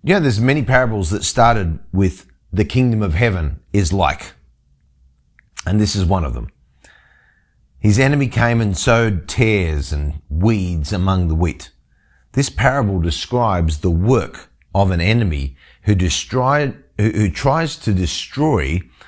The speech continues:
the work of the man who sowed good seed in his field. See, the enemy's purpose in sowing weeds among the wheat was to destroy the wheat. But the wise farmer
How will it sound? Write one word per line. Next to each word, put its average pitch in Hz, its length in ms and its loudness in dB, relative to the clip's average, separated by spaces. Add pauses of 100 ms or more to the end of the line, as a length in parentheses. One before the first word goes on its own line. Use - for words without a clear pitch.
(140)
the 90 100 2
work 117 340 2
of 101 180 0
the 90 300 0
man 113 520 2
who 101 160 0
sowed 107 400 0
good 95 200 0
seed 104 300 0
in 90 120 0
his 78 120 -4
field. 95 360 -6 (800)
See, 135 220 2
the 120 280 2
enemy's 170 440 0
purpose - 640 -4
in 98 240 -2
sowing 80 720 -2 (880)
weeds 95 920 0 (160)
among 98 460 0
the 82 100 0
wheat 104 460 -2 (920)
was 104 240 2
to 120 140 0
destroy 101 800 0 (160)
the 170 80 0
wheat. 202 380 0 (760)
But 110 140 0
the 117 60 4
wise 170 360 4
farmer 139 640 -2